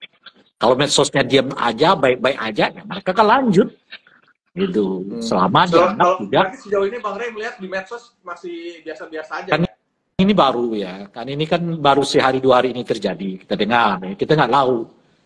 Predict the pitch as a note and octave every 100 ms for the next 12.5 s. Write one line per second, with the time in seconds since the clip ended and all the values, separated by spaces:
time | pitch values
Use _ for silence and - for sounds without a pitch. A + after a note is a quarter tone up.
0 | _ _ - G#2 B2 B2+ B2+ - A#2+ A#2+
1 | A#2 - B2 - C3+ A2 A2+ A2+ A2 -
2 | G2 - - G2+ A2+ A2+ A2 B2+ A2+ A2+
3 | G#2 G#2+ - A2+ G#2+ G#2+ G#2+ G#2+ C#3+ D3+
4 | C3+ A#2+ - G2+ A2+ C#3+ F#3 - _ _
5 | _ _ - F2+ B2+ D#3 C#3 A#2+ G#2+ G2+
6 | G2+ F#2 - _ G3 - C3 F#3+ F#3+ G3
7 | F3 E3+ D3+ D3 C#3+ B2 A2+ - F#2+ G#2
8 | C#3+ F#3 A3 _ _ _ _ _ _ _
9 | _ _ - G2 - E3+ F3 D3 - _
10 | _ _ _ _ - - C#3 D#3 C3+ C3+
11 | C#3 C#3 C3+ C#3 C#3 D3 D3+ D3 C#3+ F3
12 | F#3+ G3 D#3+ - _